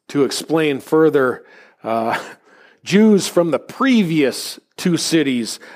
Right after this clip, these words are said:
uh, Antioch and Iconium, uh, they roll into town. Boy, they must have been hot on the trail of Paul and Barnabas,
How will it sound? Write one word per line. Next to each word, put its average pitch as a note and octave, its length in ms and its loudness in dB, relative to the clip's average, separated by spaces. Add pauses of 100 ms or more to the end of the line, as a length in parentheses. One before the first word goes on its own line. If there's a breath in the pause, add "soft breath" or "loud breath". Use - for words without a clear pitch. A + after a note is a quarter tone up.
uh, A#2+ 160 -4
Antioch E3+ 600 0
and C#3 100 -2
Iconium, C3+ 720 -2 (240 loud breath)
uh, B2+ 160 0
they F#3 420 2
roll E3+ 520 4
into C#3+ 420 -4
town. C#3 580 -4 (1120)
Boy, A#2+ 260 -6 (180 loud breath)
they F#3 120 0
must G4 200 2
have D#3+ 100 -2
been C#3 140 0
hot F3+ 500 0
on F3+ 220 -2
the E3+ 80 -2
trail D#3 540 -2 (720)
of C3 180 -6
Paul F3 380 2
and C#3+ 100 -10
Barnabas, D3+ 560 -4